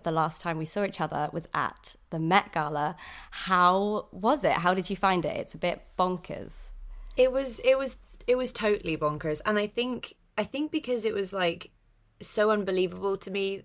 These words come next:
Speaker 2: that I was there, I sort of felt like I slightly dissociated for the <laughs> whole experience.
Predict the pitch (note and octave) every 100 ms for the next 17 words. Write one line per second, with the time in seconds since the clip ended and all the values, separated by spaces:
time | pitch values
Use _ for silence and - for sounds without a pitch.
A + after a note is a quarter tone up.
0 | _ E3+ F3+ F3+ F3+ F3 E3+ D#3+ F3 G3
1 | G3+ - _ _ G3 - F#3 F#3 F#3+ F3+
2 | F3+ F3 E3+ - F3+ D#3+ D#3+ E3 F3 F3+
3 | E3+ F3+ F3 F#3 E3+ F3 F3 E3+ - -
4 | - - G3 G3+ G3 F#3+ G#3+ A3 C4+ C4+